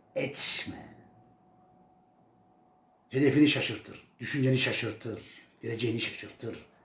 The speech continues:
Darmadağın eder seni, derbeder eder ya. Yırtınmam onun için arkadaşlar, üzülürüm.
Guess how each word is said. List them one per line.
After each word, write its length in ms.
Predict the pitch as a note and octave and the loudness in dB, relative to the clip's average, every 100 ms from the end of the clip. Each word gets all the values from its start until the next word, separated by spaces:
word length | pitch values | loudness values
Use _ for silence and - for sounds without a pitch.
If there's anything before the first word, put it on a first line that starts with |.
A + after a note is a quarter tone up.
| _ _ _ - | _ _ _ -8
Darmadağın 440 | A#2 C#3 C3 - | -2 2 2 -2
eder 80 | - | -6
seni, 280 | - - - | -12 -14 -6
derbeder 400 | B2+ C3 - C3+ | -2 2 6 4
eder 140 | - | 4
ya. 240 | - A#2 A#2 - - - _ _ _ _ - - _ _ _ _ - _ _ _ _ _ _ _ _ _ _ _ _ _ _ _ _ _ _ _ - - - - _ _ - _ _ - | -4 -4 -6 -12 -20 -20 _ _ _ _ -20 -20 _ _ _ _ -20 _ _ _ _ _ _ _ _ _ _ _ _ _ _ _ _ _ _ _ -20 -20 -20 -20 _ _ -20 _ _ -2
Yırtınmam 400 | B2+ C3+ F#3+ E3+ | 0 6 10 12
onun 100 | E3+ | 10
için 180 | D#3 C#3 | 8 4
arkadaşlar, 440 | B2+ C3+ C3 A#2 | 2 0 0 -4
üzülürüm. 540 | F#2+ G#2+ C3+ D3+ C3+ | -4 0 4 4 4